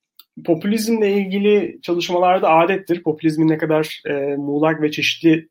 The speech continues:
tanımlara konu olduğundan bahsederek başlamak. Gerçekten de öyle, e, idi. Özellikle eskiden, yani bu, e, mesela Arjantin'de, e, Perón ilk çıktığı zaman orada gelen bir takım popülist çalışmaları jenerasyonu var. Daha sonra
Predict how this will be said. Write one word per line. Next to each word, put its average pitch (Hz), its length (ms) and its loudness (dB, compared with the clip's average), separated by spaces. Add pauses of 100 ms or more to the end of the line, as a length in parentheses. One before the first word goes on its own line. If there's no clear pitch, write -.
tanımlara 139 440 0
konu 139 180 -4
olduğundan 131 500 -4
bahsederek 131 560 -4
başlamak. 127 560 -6 (680)
Gerçekten 196 420 4
de 220 40 8
öyle, 233 520 4
e, 170 460 0
idi. 170 380 2 (600)
Özellikle 160 360 4
eskiden, 156 420 0
yani 151 420 0 (300)
bu, 156 320 2
e, 143 220 -6
mesela 139 280 -6
Arjantin'de, 156 920 2
e, 139 400 -4 (160)
Perón 156 340 2
ilk 151 180 -4
çıktığı 151 320 0
zaman 143 380 0
orada 151 380 2
gelen 139 500 -2
bir 139 100 -4
takım 139 320 -6
popülist - 340 -10
çalışmaları 135 460 -2
jenerasyonu 127 640 -6
var. - 300 -10 (720)
Daha 143 180 2
sonra 147 640 2